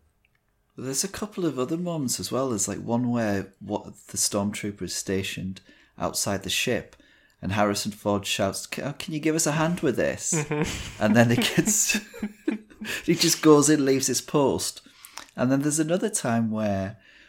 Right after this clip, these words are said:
Speaker 1: there's a group of them, and one of them gets shot, and the others just run away.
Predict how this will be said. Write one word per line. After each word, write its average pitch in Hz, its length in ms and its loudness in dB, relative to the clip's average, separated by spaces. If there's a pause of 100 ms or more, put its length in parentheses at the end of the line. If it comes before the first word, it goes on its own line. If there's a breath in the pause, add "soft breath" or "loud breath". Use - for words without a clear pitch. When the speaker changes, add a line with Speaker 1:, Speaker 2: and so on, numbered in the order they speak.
(120)
Speaker 1:
there's 110 180 -2
a 107 40 2
group 139 360 -2
of 135 160 -4
them, 90 160 0
and 90 100 -2
one 113 120 4
of 123 80 2
them 117 100 4
gets 101 200 -2
shot, 139 240 0
and 117 80 -4
the 110 80 2
others 123 180 -2
just - 160 -6
run 127 180 4
away. 117 420 4